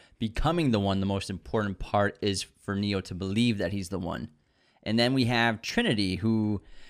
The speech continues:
is an incredibly important character to the story and to Neo. The name Trinity refers to the Christian belief in God existing in three parts, the Father, Son, and Holy Spirit.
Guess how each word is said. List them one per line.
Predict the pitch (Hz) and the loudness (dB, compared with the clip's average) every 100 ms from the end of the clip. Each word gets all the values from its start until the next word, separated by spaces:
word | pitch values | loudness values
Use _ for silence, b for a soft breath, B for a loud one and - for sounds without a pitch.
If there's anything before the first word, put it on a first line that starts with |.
| b b | b b
is | 127 135 | -2 -2
an | 135 | 0
incredibly | 131 117 175 156 | 2 4 4 4
important | 131 - 123 113 | 2 2 2 4
character | 117 104 107 107 | 6 6 4 -4
to | - | -2
the | 101 | -4
story | - 107 107 104 104 | -2 2 2 2 0
and | 98 110 135 | 0 0 0
to | 135 | 0
Neo. | 101 98 92 92 92 95 | 0 0 2 2 0 -2
The | - | 0
name | 107 113 | 2 2
Trinity | 107 127 117 117 | 2 0 2 2
refers | 107 - 107 104 - | 0 2 2 2 -2
to | - 117 110 104 | -2 2 2 0
the | 101 | -2
Christian | - 120 110 | -4 -2 -2
belief | 101 107 107 | 0 0 0
in | 107 92 | -2 -2
God | 90 123 143 117 - | 4 6 6 4 2
existing | 104 110 - 104 | -2 -2 0 -2
in | 101 | -2
three | - 104 | -2 -2
parts, | - 107 - | 2 0 0
the | 101 | -4
Father, | - 101 98 | 2 2 2
Son, | - 101 | 0 -2
and | |
Holy | 92 98 | 0 -2
Spirit. | 90 - 175 113 | -2 0 2 2